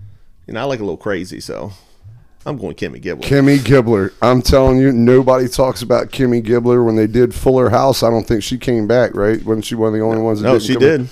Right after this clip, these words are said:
Speaker 2: Oh, s-, did she eventually?
Speaker 1: Yeah.
Speaker 2: But, yeah, I, I remember the one episode when, uh, for some reason, they, I don't know if it was Uncle Joey had a dream or something, and this hot chick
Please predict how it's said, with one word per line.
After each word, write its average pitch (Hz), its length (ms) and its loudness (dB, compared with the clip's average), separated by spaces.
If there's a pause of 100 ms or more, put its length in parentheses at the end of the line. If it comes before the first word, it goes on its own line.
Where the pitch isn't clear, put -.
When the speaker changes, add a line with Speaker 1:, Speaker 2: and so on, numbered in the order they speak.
Speaker 2:
Oh, 135 120 2
s-, 123 100 -2
did 135 220 0
she 147 140 -2
eventually? 135 520 0
Speaker 1:
Yeah. 113 320 -8 (240)
Speaker 2:
But, 120 220 4
yeah, 113 360 0 (180)
I, 110 80 0
I 104 220 0
remember 123 420 0
the 113 80 -2
one 123 200 0
episode 113 640 -2
when, 101 540 -2
uh, 87 560 -6 (680)
for 110 140 -6
some 135 300 -2
reason, 113 400 0
they, 107 220 -2 (640)
I 101 80 -2
don't 110 180 -2
know 110 60 0
if - 120 -6
it 107 80 -4
was 92 300 -6 (140)
Uncle 123 240 -2
Joey 123 400 2
had 117 180 2
a 92 80 -2
dream 123 500 -2
or 120 80 -2
something, 127 600 -4 (400)
and 107 680 -2 (480)
this - 260 0 (200)
hot 117 340 -2
chick 123 280 -2